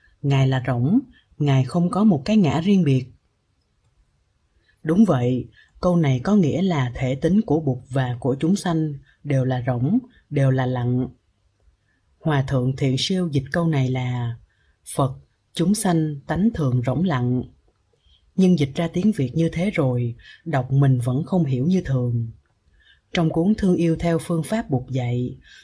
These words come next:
chúng ta có một bản dịch ý của bài quán tưởng về lạy này. Người lạy và người được lạy, cả hai đều không có bản chất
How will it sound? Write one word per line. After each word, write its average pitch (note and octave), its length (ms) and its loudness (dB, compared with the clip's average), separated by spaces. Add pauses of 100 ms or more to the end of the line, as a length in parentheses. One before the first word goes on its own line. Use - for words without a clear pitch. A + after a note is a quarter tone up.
chúng F3+ 220 0
ta F3 180 -2
có G#3+ 120 -2
một D3+ 220 2
bản C3+ 260 -2
dịch D3 200 -2
ý E3 280 -4
của D#3+ 100 0
bài C3 320 -2
quán E3+ 300 0
tưởng D3+ 320 -2
về C3 180 -2
lạy B2+ 220 -4
này. B2 500 -2 (1300)
Người C#3 240 2
lạy C3 300 -2
và C#3+ 200 -2
người C3+ 220 2
được B2+ 220 -4
lạy, B2+ 440 -2 (260)
cả C3 140 -2
hai F#3 260 -2
đều C3+ 220 0
không E3+ 260 -2
có G#3 120 -4
bản C3+ 260 0
chất - 140 -6